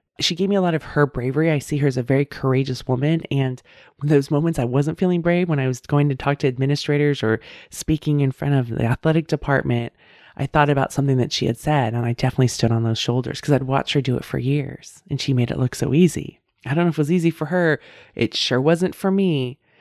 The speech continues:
but she was there. And I'll never forget the time that I was speaking to the whole athletic, all the athletes, like, a thousand student athletes. And I,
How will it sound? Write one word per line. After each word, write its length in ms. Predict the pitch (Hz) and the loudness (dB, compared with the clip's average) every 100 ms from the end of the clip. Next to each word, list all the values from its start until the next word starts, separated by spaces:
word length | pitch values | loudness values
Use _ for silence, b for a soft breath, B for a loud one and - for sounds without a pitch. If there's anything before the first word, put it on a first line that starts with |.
| b | b
but 120 | - 131 | -2 2
she 140 | 147 | 2
was 180 | 131 123 | 2 2
there. 400 | 135 127 117 - | 0 0 -2 -4
And 100 | 135 | -2
I'll 100 | 139 | 0
never 200 | 147 139 | 0 -2
forget 360 | 139 147 151 147 | -2 0 2 2
the 80 | 135 | -2
time 320 | - 139 139 | 0 0 2
that 120 | 131 | 2
I 40 | |
was 100 | 120 | 0
speaking 400 | - - 143 143 | -2 -2 0 0
to 100 | 131 | 0
the 100 | - | -2
whole 120 | 123 143 | 0 0
athletic, 380 | - 135 135 - | 0 -2 -4 -2
all 100 | 139 | 0
the 140 | 151 | 2
athletes, 500 | 123 147 120 - - _ _ _ _ - | 0 0 0 -2 -8 _ _ _ _ 0
like, 160 | 143 | 0
a 60 | 139 | 0
thousand 420 | - 156 147 147 | 0 0 2 0
student 260 | - 139 135 | 0 0 0
athletes. 420 | - 135 - - B B B B B _ | -2 -4 -6 -12 B B B B B _
And 320 | 170 160 147 - _ - | 0 0 0 -4 _ -6
I, 340 | 175 156 147 | -2 0 0